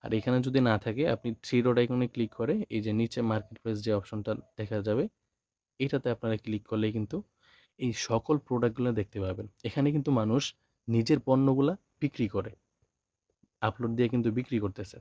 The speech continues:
তা আপনিও চাইলে আপনার প্রোডাক্ট এখানে বিক্রি করতে পারবেন। বিক্রি করার জন্য সেল অপশনে ক্লিক করে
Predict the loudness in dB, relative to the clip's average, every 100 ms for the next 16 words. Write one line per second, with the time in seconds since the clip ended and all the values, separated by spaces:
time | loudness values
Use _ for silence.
0 | -16 -6 -6 0 2 2 2 2 2 0
1 | -4 -2 -2 0 0 -2 -2 -2 -2 -2
2 | -4 -4 -4 -4 -4 -12 _ _ _ -4
3 | -2 0 2 2 2 2 0 0 2 2
4 | 2 -2 -2 -2 -4 -2 -2 -2